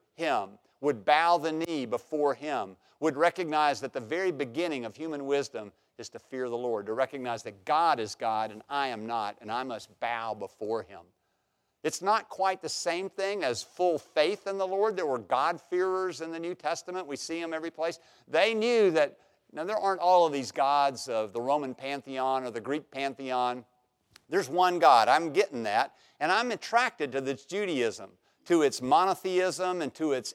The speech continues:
ethics. And, and I, I'm tempted that way, but I'm not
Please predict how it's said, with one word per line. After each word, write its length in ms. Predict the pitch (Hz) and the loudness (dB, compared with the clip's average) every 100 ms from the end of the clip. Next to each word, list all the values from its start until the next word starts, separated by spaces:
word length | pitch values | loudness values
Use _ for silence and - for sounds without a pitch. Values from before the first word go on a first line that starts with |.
| - | -2
ethics. 540 | 185 185 185 180 - | -2 -2 -4 -6 -8
And, 200 | 135 127 - _ _ | -8 -8 -12 _ _
and 180 | 147 151 | -4 -4
I, 280 | 175 190 202 | -4 -4 -2
I'm 360 | 190 220 226 - - | -2 -4 -6 -10 -8
tempted 360 | 247 247 202 | -6 -4 0
that 200 | 180 175 | 2 2
way, 180 | 196 185 | 6 6
but 200 | 139 175 | 8 8
I'm 180 | 190 202 | 6 2
not 260 | 226 220 | 0 -2